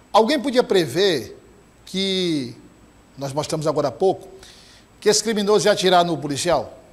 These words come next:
Aquele, aquele criminoso, esse criminoso aí, que vai ser preso, eu tenho certeza, ia estar exatamente naquele local,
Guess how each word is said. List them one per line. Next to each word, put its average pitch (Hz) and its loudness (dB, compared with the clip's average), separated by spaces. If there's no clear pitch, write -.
Aquele, - -6
aquele 185 -4
criminoso, 185 0
esse - -8
criminoso 160 -6
aí, 170 -4
que - -16
vai 190 6
ser - 2
preso, 175 0
eu 151 -2
tenho 156 -6
certeza, 143 -4
ia 214 2
estar 165 4
exatamente 214 0
naquele 160 2
local, 233 4